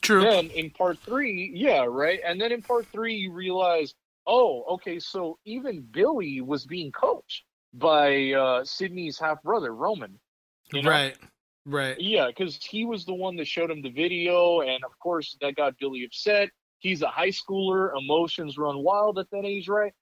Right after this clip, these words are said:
Speaker 2: I mean, you wouldn't necessarily think to murder, or you always think that. You're like, "Man, I just wish I could kill that dude." And then you got somebody who's like, "What if I teach you how to do it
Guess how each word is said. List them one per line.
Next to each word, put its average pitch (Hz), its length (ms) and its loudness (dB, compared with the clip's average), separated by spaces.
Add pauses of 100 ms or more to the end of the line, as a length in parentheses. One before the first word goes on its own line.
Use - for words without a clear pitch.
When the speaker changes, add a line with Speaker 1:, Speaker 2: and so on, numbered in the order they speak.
(240)
Speaker 2:
I - 20 -14
mean, 156 300 0
you 175 160 -2
wouldn't 196 240 2
necessarily 175 640 -2
think 165 260 -8
to 156 80 -4
murder, 165 600 0
or 160 320 4
you 151 260 0
always 202 380 4
think 196 220 -4
that. 123 120 -6
You're 147 140 -2
like, 147 120 -4
"Man, 185 220 -4
I 165 100 0
just 180 200 -8
wish 190 220 -6
I 147 60 -10
could - 240 -20
kill 277 280 0
that 135 200 -4
dude." 117 240 -6 (300)
And 156 180 0
then 170 300 2
you 156 180 -8
got 170 200 2
somebody 165 360 -2
who's 139 160 -8
like, 135 200 -2
"What 160 200 -2
if 302 100 -12
I 277 140 -8
teach 208 340 -10
you 139 160 -8
how 180 300 -6
to 170 80 -10
do 113 260 -8
it 101 160 -6